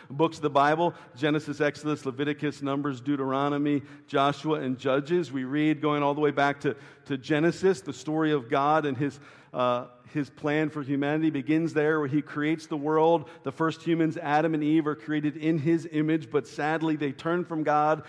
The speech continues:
Adam and Eve fall into sin, and so the curse spreads across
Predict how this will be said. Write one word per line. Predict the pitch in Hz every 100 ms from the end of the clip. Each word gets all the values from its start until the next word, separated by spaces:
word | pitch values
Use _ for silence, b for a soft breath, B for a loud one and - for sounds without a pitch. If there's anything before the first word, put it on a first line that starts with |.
| B -
Adam | 143 147
and | 156
Eve | 151 143
fall | 165 160 170
into | 160 151
sin, | - 151 147
and | 147
so | 151
the | 139
curse | - 175 151
spreads | - - 175 170
across | 160 165 143 139 -